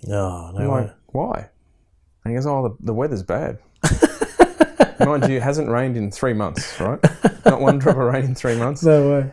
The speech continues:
Speaker 2: And instead of thirty degrees, it was, like, twenty-six degrees that day, and there was, like,
Speaker 1: No.
Speaker 2: one cloud, and we're like, "Are you serious?"
Speaker 1: Wow.
Speaker 2: Yeah. But, um,
Speaker 1: So what, you didn't end up getting to see anything?
Speaker 2: had to, just got some lunch and turned around and drove home.
Speaker 1: Wow.
Speaker 2: Yeah.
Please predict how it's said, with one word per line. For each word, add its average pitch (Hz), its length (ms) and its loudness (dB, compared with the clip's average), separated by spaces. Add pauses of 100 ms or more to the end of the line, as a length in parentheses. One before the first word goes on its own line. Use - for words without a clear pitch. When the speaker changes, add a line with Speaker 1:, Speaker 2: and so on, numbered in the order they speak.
(100)
Speaker 2:
And 123 100 -2
instead 139 260 -2
of 120 100 -4
thirty 127 280 -2
degrees, 110 420 -4
it - 60 -10
was, 107 80 -4
like, 110 160 -4
twenty-six 113 500 -6
degrees 104 580 -6 (120)
that 101 180 -4
day, 101 200 0
and 107 80 0
there 104 80 -2
was, 104 100 -4
like, 104 180 0
Speaker 1:
No. 98 160 -4
Speaker 2:
one 104 240 -2
cloud, 98 340 -4
and 90 80 -6
we're 98 140 -4
like, 90 240 -8
"Are - 60 -10
you 71 140 -8
serious?" 101 520 -8
Speaker 1:
Wow. 104 840 -4 (260)
Speaker 2:
Yeah. 107 260 -6 (800)
But, 110 220 -6
um, 104 340 -6 (220)
Speaker 1:
So - 160 10
what, 139 80 10
you 120 60 8
didn't 123 160 6
end 117 80 6
up 107 80 4
getting 117 200 2
to - 60 -8
see 117 140 4
anything? 120 280 0 (260)
Speaker 2:
had - 100 -10
to, 98 80 -10 (260)
just - 260 -8 (340)
got 110 140 -4
some 107 160 -8
lunch 120 240 -6
and 113 100 -4
turned 120 180 -4
around 120 160 -2
and 113 80 -4
drove 123 180 -2
home. 147 320 -6
Speaker 1:
Wow. 82 500 -6
Speaker 2:
Yeah. 117 200 -6